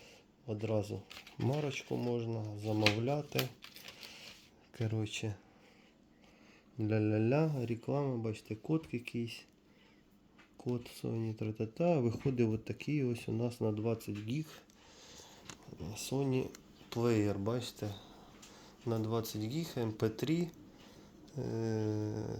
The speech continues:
тут десь я бачив, наче В-, В М А, вроді би, да. Коротше,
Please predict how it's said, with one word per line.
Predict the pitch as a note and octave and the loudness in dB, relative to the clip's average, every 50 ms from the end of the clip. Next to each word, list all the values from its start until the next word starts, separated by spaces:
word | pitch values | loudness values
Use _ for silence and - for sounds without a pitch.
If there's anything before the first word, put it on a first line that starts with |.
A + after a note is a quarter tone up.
| G#2 - | -8 -10
тут | - - G#2+ G2+ G2 | -10 -8 -8 -8 -6
десь | G2+ G#2 G2 - - | -6 -6 -6 -6 -6
я | G#2+ G#2 | -6 -6
бачив, | G#2 - G#2 G2 - - A2 G#2+ | -4 -4 -6 -6 -6 -6 -6 -4
наче | G#2+ G#2+ - - - - | -4 -6 -6 -6 -6 -6
В-, | G#2+ G#2+ A2 G#2+ G#2+ A2 | -2 0 0 0 0 0
В | A#2 A2 A2 | -2 -2 0
М | A2+ G#2+ G#2+ G#2+ | 2 4 4 4
А, | G#2+ A#2 C#3 D#3 D3+ | 4 2 2 0 0
вроді | C#3 C3+ C3 B2+ B2+ A#2+ A#2 A#2+ | -2 -4 -4 -4 -4 -4 -4 -4
би, | A#2 A2+ A#2 A#2+ | -6 -4 -6 -6
да. | - A2+ A#2+ C3 C#3 C#3 - - - - - - - - - - - - - - - - - - - - - - - - - - D3 B2+ A2+ - | -4 -4 -2 -4 -4 -6 -8 -14 -20 -20 -20 -20 -20 -20 -20 -20 -20 -20 -20 -20 -20 -20 -20 -20 -20 -20 -20 -20 -20 -20 -14 -10 -8 -8 -6 -4
Коротше, | - A#2 A2 A2 A2 G#2+ - - A#2 - | -2 0 0 0 0 -2 -2 -4 -4 -4